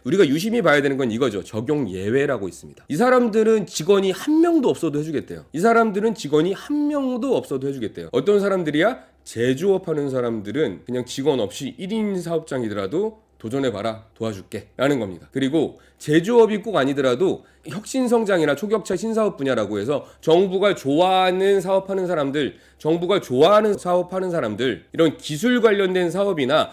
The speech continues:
기술 관련된 거 유통하거나 기술 관련된 거 연구하는 사람들,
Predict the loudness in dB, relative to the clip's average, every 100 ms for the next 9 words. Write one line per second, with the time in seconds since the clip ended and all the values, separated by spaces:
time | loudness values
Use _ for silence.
0 | -12 -10 -2 0 2 2 2 0 0 0
1 | -2 -4 -2 0 0 2 2 0 -6 -6
2 | 0 2 4 2 2 0 0 0 2 0
3 | 0 0 0 0 -2 -4 -2 -2 -4